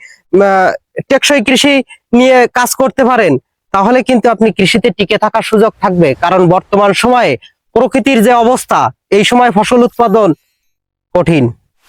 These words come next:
এটা মানতেই হবে। তো বন্ধুরা, এই ছিল হলুদ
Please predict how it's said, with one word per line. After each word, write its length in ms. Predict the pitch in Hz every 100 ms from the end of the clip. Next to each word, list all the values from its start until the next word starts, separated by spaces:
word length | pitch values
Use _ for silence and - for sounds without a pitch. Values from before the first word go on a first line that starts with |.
| - - - -
এটা 260 | 202 214
মানতেই 440 | 202 185 180 208 175
হবে। 300 | 165 135 113 _ _ _ -
তো 220 | 220 214
বন্ধুরা, 520 | 190 214 240 254 262
এই 300 | 254 202 233
ছিল 180 | 226 254
হলুদ 280 | 247 247